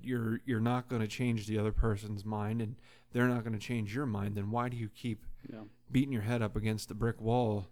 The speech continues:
Speaker 1: over and over again? And I think that's where this Palestinian, uh,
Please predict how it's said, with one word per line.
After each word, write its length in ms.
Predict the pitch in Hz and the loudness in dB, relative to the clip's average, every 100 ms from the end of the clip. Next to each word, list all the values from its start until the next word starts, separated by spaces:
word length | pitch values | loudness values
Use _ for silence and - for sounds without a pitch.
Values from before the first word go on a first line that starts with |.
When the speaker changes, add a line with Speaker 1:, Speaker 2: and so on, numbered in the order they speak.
| - - | -16 -10
Speaker 1:
over 260 | - 117 110 | -2 2 2
and 100 | 107 | 2
over 260 | 131 113 101 | 2 2 -2
again? 300 | 95 95 120 - - - - | -2 -4 -6 -16 -20 -20 -16
And 140 | - 113 | -6 -4
I 80 | 107 | 0
think 240 | 147 143 | 0 2
that's 300 | 123 117 - | 4 2 0
where 240 | 127 123 | 2 4
this 360 | 117 117 104 - - _ _ _ _ _ - | 4 2 0 -6 -12 _ _ _ _ _ 0
Palestinian, 1000 | 123 120 120 - 143 131 120 117 104 95 - _ _ _ _ _ _ _ - - | 2 4 0 -2 -2 0 0 0 -2 -8 -18 _ _ _ _ _ _ _ -20 -12
uh, 400 | - 104 95 101 | -6 -6 -6 -8